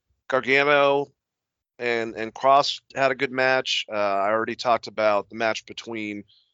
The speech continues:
uh, or at least the blow-off match with John Morrison, Ricochet, this match, and then we're gonna talk about another good match, uh, on SmackDown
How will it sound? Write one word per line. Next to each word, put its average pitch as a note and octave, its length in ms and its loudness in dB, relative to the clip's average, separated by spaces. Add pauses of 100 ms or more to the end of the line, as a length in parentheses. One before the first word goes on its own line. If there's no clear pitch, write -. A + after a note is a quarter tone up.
(280)
uh, G2+ 320 2
or G#2+ 160 0
at G#2+ 60 -2
least B2+ 220 0
the G#2+ 60 -8
blow-off A#2+ 460 4
match A2 260 -2
with A2 100 -14
John A2+ 200 -2
Morrison, A2 500 -4
Ricochet, A#2 680 2 (540)
this C3 260 2
match, B2 580 0
and A2+ 160 -8
then A#2 220 0
we're A#2 100 -6
gonna A#2 140 -2
talk A#2+ 280 0
about G#2+ 200 0
another A2+ 260 -2
good G2+ 180 -8
match, G#2 420 -4
uh, G2 220 -2
on G2 140 -6
SmackDown F#2 760 -4